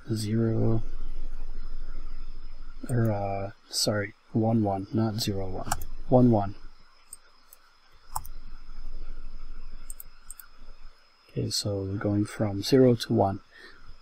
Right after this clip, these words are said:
And I'm gonna compile and save that, and then jump back over to the event graph.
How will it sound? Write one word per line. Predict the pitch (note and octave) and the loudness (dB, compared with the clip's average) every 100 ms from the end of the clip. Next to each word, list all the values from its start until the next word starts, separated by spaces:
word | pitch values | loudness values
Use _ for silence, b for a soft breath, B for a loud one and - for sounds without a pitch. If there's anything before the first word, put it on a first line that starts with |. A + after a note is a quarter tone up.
| - | 0
And | A#2+ A2+ A2 A2+ | 4 4 4 4
I'm | B2+ | 6
gonna | A#2+ | 6
compile | A2 - - A#2+ A#2 A#2+ | 4 0 2 4 6 6
and | A2+ A#2+ G#2+ G#2+ - | 4 2 2 0 -2
save | - A#2+ A2 | 0 2 2
that, | A#2+ A#2+ C#3+ - - - - | 2 2 0 -2 -6 -6 -6
and | A#2 A2+ | 0 2
then | A2 G#2+ G#2+ | 2 2 2
jump | G2+ A#2 A2+ | 4 4 4
back | A#2+ A2 - | 4 2 2
over | B2 C3 A#2+ | 2 4 2
to | - A#2+ | 2 2
the | A2+ A2 G#2+ | 4 4 4
event | G#2 A2+ A2+ - | 2 0 0 0
graph. | F#2 F2 - - | -6 -6 -10 -18